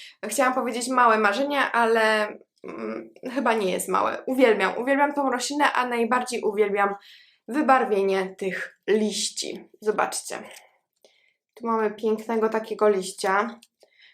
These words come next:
Tutaj też jest ładnie wybarwiony. Z tych nowszych liści, które tutaj gdzieś wychodzą, one są, mm, no, praktycznie w ogóle nie wybarwione,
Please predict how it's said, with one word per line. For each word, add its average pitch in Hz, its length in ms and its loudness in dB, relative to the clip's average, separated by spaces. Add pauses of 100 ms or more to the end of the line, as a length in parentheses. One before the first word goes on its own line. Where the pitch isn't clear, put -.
(180)
Tutaj 233 360 0
też 190 220 -8
jest 185 320 -8
ładnie 214 500 4
wybarwiony. 202 880 -2 (360)
Z - 100 -8
tych 247 200 0
nowszych 269 500 2
liści, 294 340 -2
które 262 280 0
tutaj 269 340 0
gdzieś 233 300 -6
wychodzą, 226 680 2
one 269 280 0
są, 254 300 -2 (200)
mm, 226 440 -2 (360)
no, 247 240 -2 (300)
praktycznie 240 480 -2
w 233 60 2
ogóle 214 280 6
nie 202 100 -2
wybarwione, 196 640 0